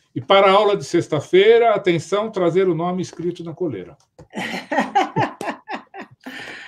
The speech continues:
Speaker 2: Ah, esse livro é muito divertido, né?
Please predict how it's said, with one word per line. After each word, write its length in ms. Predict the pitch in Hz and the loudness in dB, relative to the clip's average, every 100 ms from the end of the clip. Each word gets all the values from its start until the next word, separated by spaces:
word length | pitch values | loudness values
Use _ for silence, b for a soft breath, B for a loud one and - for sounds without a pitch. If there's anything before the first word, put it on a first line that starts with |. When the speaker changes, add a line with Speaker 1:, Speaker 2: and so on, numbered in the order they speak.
| B B - | B B -10
Speaker 2:
Ah, 440 | 294 311 302 285 | -6 -4 -2 -4
esse 180 | 247 269 | -4 -6
livro 240 | 247 277 | -4 0
é 80 | 262 | 0
muito 240 | 240 302 | 0 -2
divertido, 640 | 269 262 233 - - 214 220 | -2 -2 -2 -2 -6 -4 -2
né? 300 | 247 202 | -2 -4